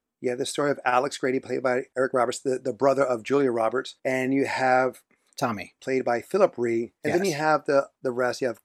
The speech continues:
Speaker 2: Which they don't really go into their stories. They just, they're, they're side characters
Speaker 1: You're
Speaker 2: to,
Speaker 1: right,
Speaker 2: to
Speaker 1: but
Speaker 2: expand
Speaker 1: they,
Speaker 2: on
Speaker 1: but
Speaker 2: everybody
Speaker 1: they're
Speaker 2: else.
Speaker 1: Everyone has a different background, a different story,
Speaker 2: Mm.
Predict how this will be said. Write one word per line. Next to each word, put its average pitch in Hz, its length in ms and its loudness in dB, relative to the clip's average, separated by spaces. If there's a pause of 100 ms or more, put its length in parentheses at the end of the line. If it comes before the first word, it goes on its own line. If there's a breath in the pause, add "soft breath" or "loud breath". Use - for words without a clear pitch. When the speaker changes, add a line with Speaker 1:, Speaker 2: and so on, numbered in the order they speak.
Speaker 2:
Which 123 240 0
they 131 140 10
don't 135 180 10
really 123 160 10
go 113 140 8
into 107 220 2
their 95 160 0
stories. 98 460 -2
They 104 120 -4
just, 101 280 -2
they're, 104 180 -2
they're 113 180 2
side 104 340 2
characters 95 760 -4 (320)
Speaker 1:
You're 196 140 2
Speaker 2:
to, - 80 0
Speaker 1:
right, 185 240 6
Speaker 2:
to 147 60 4
Speaker 1:
but - 20 6
Speaker 2:
expand 117 420 4
Speaker 1:
they, 104 40 2
Speaker 2:
on 101 80 0
Speaker 1:
but 101 80 0
Speaker 2:
everybody 156 260 4
Speaker 1:
they're - 100 6
Speaker 2:
else. - 340 -8 (140)
Speaker 1:
Everyone 147 240 0
has 135 160 0
a 127 60 -2
different 123 400 -6
background, 120 500 -2
a 110 40 -10
different 123 340 -6
story, 117 720 -4
Speaker 2:
Mm. 101 400 -10